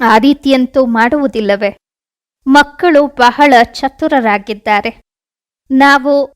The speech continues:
ವಾಪಸ್ ಬರಲಿ ಎಂದು ಬಯಸುವುದಿಲ್ಲ, ಆದರೆ ಬಂದು ಬಿಡುತ್ತದೆ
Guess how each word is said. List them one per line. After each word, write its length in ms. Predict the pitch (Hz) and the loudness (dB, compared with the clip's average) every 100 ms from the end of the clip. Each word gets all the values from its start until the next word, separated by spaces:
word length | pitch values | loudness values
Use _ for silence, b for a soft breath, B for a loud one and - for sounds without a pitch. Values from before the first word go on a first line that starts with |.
| _ | _
ವಾಪಸ್ 500 | 233 254 262 - 269 | -2 -2 -2 -8 -8
ಬರಲಿ 520 | 214 247 294 320 294 | -4 -2 0 -2 -2
ಎಂದು 640 | 277 - 262 269 262 262 | -6 -4 0 0 2 2
ಬಯಸುವುದಿಲ್ಲ, 1000 | 247 208 226 214 269 269 320 320 302 262 214 196 - _ _ _ _ _ _ 240 | 0 -6 -2 2 2 0 0 0 2 0 0 -2 -6 _ _ _ _ _ _ 0
ಆದರೆ 440 | 247 247 254 254 | 0 2 0 0
ಬಂದು 440 | 214 240 277 330 | 0 -2 -2 -2
ಬಿಡುತ್ತದೆ 800 | 254 247 233 - 233 233 240 _ | -4 -4 -6 -4 -2 -2 -4 _